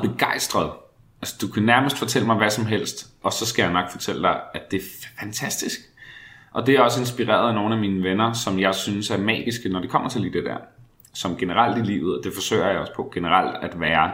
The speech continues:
en, der taler folk op og hæpper på mennesker, og både fremmede og folk, jeg kender. Øhm, så, så jeg er en, øh, ja, social, øh, kan man vel egentlig godt, det, det er ikke det ind under. Det, ja, det må være, social må det være.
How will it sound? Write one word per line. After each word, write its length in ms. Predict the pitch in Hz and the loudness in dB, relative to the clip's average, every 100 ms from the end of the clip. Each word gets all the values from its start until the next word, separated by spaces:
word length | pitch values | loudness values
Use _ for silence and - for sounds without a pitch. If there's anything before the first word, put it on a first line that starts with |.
| - | -2
en, 200 | 78 - | -4 -4
der 60 | 80 | -6
taler 380 | - 90 80 78 - - - _ - - | -2 0 2 -2 -6 -20 -20 _ -4 0
folk 200 | 90 - | 0 0
op 200 | - 95 - | 2 2 2
og 60 | 85 | -2
hæpper 300 | 95 95 107 | -2 -2 -4
på 160 | 104 | -4
mennesker, 480 | 98 92 95 - 104 | -2 -2 -2 -2 0
og 500 | 98 - 78 76 76 | 0 0 0 0 0
både 160 | 92 92 | -2 2
fremmede 380 | 90 87 107 107 | 2 2 0 -2
og 220 | 92 82 | -2 -4
folk, 140 | - - | -4 -4
jeg 100 | 92 | -4
kender. 340 | 101 95 104 - 98 | -2 0 0 0 2
Øhm, 500 | 101 90 90 85 - - _ _ _ _ - - | 4 4 2 -2 -8 -20 _ _ _ _ -20 -4
så, 400 | - 107 90 - | 0 2 2 0
så 180 | - 110 | -2 2
jeg 360 | 98 95 101 104 | 4 6 6 4
er 60 | 98 | 2
en, 140 | 95 | 0
øh, 460 | 90 87 85 80 82 - _ _ _ - - - - _ _ _ _ _ _ - | -2 -2 -2 -6 -8 -14 _ _ _ -12 -12 -16 -20 _ _ _ _ _ _ -10
ja, 160 | 95 | -8
social, 600 | - - - 131 127 127 | -8 -8 -2 4 4 2
øh, 500 | - 104 107 101 90 85 - - - | -2 0 2 2 0 -4 -8 -14 -6
kan 100 | 107 | -2
man 140 | 95 | 2
vel 80 | 98 | 2
egentlig 200 | 92 95 | 0 0
godt, 140 | 95 - - | -2 -2 -12
det, 140 | - | -2
det 80 | 101 | -2
er 40 | |
ikke 120 | - | 2
det 60 | 101 | 0
ind 80 | 87 | 0
under. 160 | 62 - - - | -6 -10 -14 -6
Det, 100 | - | -2
ja, 120 | 95 87 - | 0 -2 0
det 80 | 120 | 4
må 120 | 123 | 6
være, 220 | 113 98 | 6 4
social 440 | - 120 - 131 123 | 0 -2 0 0 2
må 80 | 110 | 0
det 100 | 95 | 2
være. 220 | 90 | 0